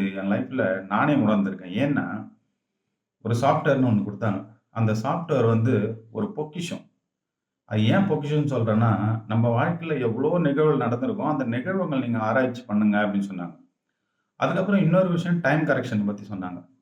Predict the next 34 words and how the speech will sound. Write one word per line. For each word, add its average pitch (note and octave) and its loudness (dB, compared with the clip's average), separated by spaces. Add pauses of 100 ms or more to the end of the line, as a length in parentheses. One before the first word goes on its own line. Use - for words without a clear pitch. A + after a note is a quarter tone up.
டைம் G#3 0
கரெக்ஷன்லாம் D3+ 0
பண்ண A#2 0
முடியுமா? G2 -2 (400)
நம்ம D#3+ 0
பிறக்கும்போது F3+ 4
தான் F3 2
நமக்கு D3+ 2
டைம் D3 2
சொல்லிட்டாங்களே, B2+ 2
அதுதானே B2 2
கரெக்ட் A#2+ -2
அப்படின்னு C3 -2
நான் C3+ 0
இது - -2
வரைக்கும் D#3 2
நினைச்சிட்டு A#2 -6
இருந்தேன். G2 -6 (500)
ஆனா C#3 2
அவங்க A#2 2
என்ன D#3 2
சொன்னாங்கன்னா, D3 2
நடந்த C#3+ 2
நிகழ்வுகளை B2+ 0
வச்சுட்டு G2+ -10
நீங்க C3 2
உங்க G#2 4
ஜாதகத்துல G2+ -4
போய் C3 -10
டைம் A2+ -2
கரெக்ஷன் G2 -6
பண்ணலாம் F2+ -4
அப்படின்னு F2+ -14
சொன்னாங்க, E2+ -14